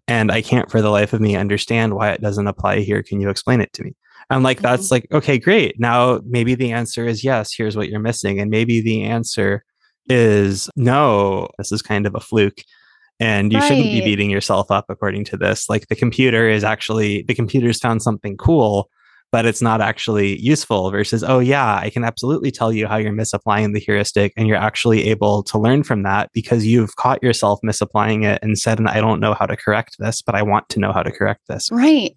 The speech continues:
Speaker 2: But without that deep analysis and without that annotation, none of those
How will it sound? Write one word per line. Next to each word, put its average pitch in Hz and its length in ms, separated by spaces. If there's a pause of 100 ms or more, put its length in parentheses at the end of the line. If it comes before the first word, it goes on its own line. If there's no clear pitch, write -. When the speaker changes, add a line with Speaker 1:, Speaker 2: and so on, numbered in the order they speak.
(100)
Speaker 2:
But 247 100
without 247 360
that 302 200
deep 240 220
analysis 226 800
and 240 140
without 220 340
that 262 180
annotation, 247 760 (360)
none 262 540
of 269 260
those 247 340